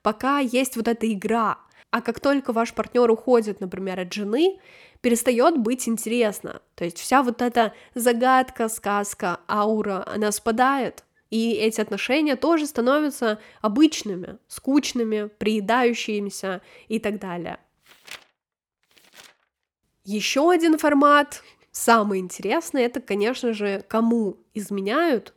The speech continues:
Но здесь он большой сам по себе, потому что книга нацелена на эту главу значительно была, но я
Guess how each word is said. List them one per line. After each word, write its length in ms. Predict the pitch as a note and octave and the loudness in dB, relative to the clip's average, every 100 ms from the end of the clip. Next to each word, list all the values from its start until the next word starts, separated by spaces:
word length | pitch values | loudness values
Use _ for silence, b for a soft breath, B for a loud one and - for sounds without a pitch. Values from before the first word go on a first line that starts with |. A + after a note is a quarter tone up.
| _ b b b b - | _ b b b b -4
Но 360 | A3 A#3 A3+ | 2 4 4
здесь 400 | - G#3+ B3 C4 - | 0 2 2 2 2
он 220 | B3 A#3+ | 2 4
большой 460 | G#3+ A3+ - C4+ A3+ | 2 0 0 2 2
сам 200 | G#3+ G3 | 0 -2
по 100 | - | -4
себе, 320 | - G3+ E4+ | -2 0 0
потому 300 | C#4+ A3+ G3+ | 0 -2 -4
что 160 | - | -6
книга 580 | G3 A3+ A3+ G#3+ G3+ G3 | -6 -2 0 2 2 2
нацелена 760 | G3 G3+ - A3+ G#3+ G#3 F#3+ F#3 | 0 -2 0 2 2 0 -2 -4
на 180 | F#3+ F#3+ | -2 -4
эту 180 | F#3 F#3+ | -2 0
главу 400 | G3 G3 G3+ F#3+ | 0 0 -2 -2
значительно 680 | F#3+ F#3+ - F#3 A3 B3+ | -4 -4 -6 -6 -2 0
была, 380 | C#4 D4 C#4+ D4 B B B B | 2 4 4 2 B B B B
но 380 | A3 C4 D#4 C#4 | 4 6 6 4
я 600 | G#3 G3 G#3+ C4 C#4+ | 2 0 2 4 4